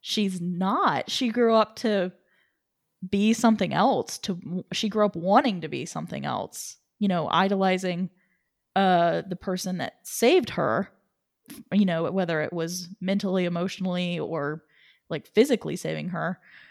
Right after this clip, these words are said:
Um, but idolizing him to the point where she wanted to embody him as opposed to wanting to be with him.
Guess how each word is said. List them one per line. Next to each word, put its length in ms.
Um, 520
but 220
idolizing 720
him 600
to 100
the 80
point 320
where 340
she 220
wanted 340
to 140
embody 520
him 360
as 160
opposed 460
to 260
wanting 360
to 140
be 280
with 340
him. 340